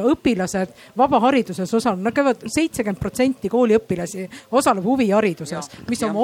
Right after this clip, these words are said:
Speaker 1: olemuselt on tegelikult vabaharidus,
Speaker 2: On küll, jah.
Speaker 1: eks ju.
Speaker 2: Mhm.
Speaker 1: Aga kuidas me teda liigitame või nimetame ja kuidas me nagu ütleme neid sõnu?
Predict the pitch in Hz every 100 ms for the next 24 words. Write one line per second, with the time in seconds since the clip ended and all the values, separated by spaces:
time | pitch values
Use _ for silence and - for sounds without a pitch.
0 | 339 320 202 185 190 202 220 285 254 247
1 | 269 214 247 202 170 160 147 170 175 165
2 | 139 139 170 196 196 302 339 226 - 202
3 | 202 214 247 285 208 - 190 185 175 208
4 | 339 277 - 202 185 180 180 247 247 -
5 | 190 190 190 180 - - 240 - 185 180
6 | 180 220 208